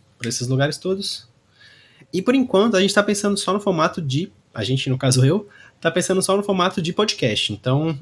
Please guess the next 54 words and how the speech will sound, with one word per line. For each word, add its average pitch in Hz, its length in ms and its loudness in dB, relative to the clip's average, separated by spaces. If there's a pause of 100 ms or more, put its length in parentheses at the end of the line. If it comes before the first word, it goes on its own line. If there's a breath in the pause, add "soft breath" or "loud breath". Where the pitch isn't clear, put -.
eu 147 80 -2
pretendo 196 300 2
fazer 185 300 4
transcrições, 180 840 0
né, 135 200 0
pra 139 160 -8
pessoas 135 420 -2
que, 120 480 -4 (720 loud breath)
que - 120 -8
não 127 140 2
escutam, 135 640 0
possam 131 380 0
acompanhar 131 340 0
o 135 60 0
podcast 127 420 -2
também. 139 280 0
Então, 151 260 -2
eu 147 40 -2
tô 147 120 -6
pensando 143 300 -2
num 143 100 -2
formato 139 340 0
pra 127 140 0
automatizar 143 580 2
as 175 100 0
transcrições, 139 920 -4 (440 soft breath)
né? 123 360 0
Já 127 100 -2
tô, 127 300 -2
tem 135 140 0
algumas 131 260 2
A 127 60 4
P 127 140 -2
Is 123 140 0
que - 60 -12
eu - 60 -8
posso - 180 -8
utilizar 110 320 -6
pra 107 140 -4
isso, - 360 -4
passando 110 300 -8
esse - 160 -6
áudio. 156 340 0 (400 loud breath)
Então, 170 140 0
a 185 60 6
ideia 180 260 6
é 185 40 0
também 165 320 2
que 160 100 -4
as 170 60 -4
pessoas 170 360 -2
também 156 260 0
que 147 220 -4
não, 151 520 0